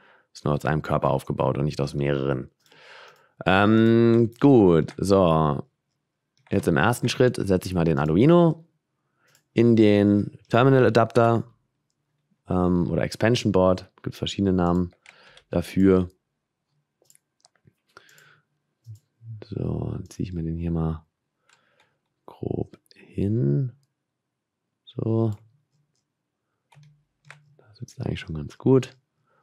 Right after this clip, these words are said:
Und jetzt kann ich noch mit dem Tool ändern, ausrichten, sagen, dass, äh, diese Flanke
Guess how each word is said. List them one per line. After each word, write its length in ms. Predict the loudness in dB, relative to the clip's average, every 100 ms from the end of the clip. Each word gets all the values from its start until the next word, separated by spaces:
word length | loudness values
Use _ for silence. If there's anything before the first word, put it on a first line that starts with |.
| _
Und 80 | -8
jetzt 120 | -8
kann 140 | -2 -2
ich 140 | -2
noch 180 | -6 -6
mit 180 | -6 -2
dem 360 | -2 -2 -4 -10 _ _ _ _ _ _ _ _ _
Tool 340 | -8 -4 -2 -2
ändern, 760 | 0 2 4 4 2 2 -2 -10 _ _ _ _
ausrichten, 600 | -2 -2 -2 -6 -4 -4
sagen, 340 | -2 0 0
dass, 300 | -2 -4 -12 _ _ _ _ _ _ _ _ _ _ _
äh, 400 | -10 -6 -6 -8 -12 _ _ _
diese 260 | -4 -2 -2
Flanke 800 | -2 -4 -2 0 2 2 0